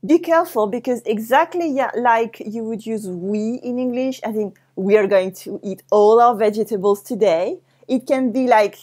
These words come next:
super weird or inappropriate, or you can use it as a threat, to threaten, like,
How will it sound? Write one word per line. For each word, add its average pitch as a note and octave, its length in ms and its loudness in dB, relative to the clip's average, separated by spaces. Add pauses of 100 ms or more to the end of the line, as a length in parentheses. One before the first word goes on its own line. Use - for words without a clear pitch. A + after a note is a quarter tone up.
super C4+ 1000 2 (760)
weird F#3+ 720 -4 (600)
or F#3+ 760 0
inappropriate, A#3 1120 -4 (100)
or F#3+ 640 -2
you G#3 120 -8
can A#3 240 0
use B3+ 160 -2
it C4 200 -6
as G#3 200 0
a G#3+ 80 -4
threat, - 760 -4 (420)
to A#3 160 -6
threaten, A#3+ 580 -4
like, F3+ 240 -2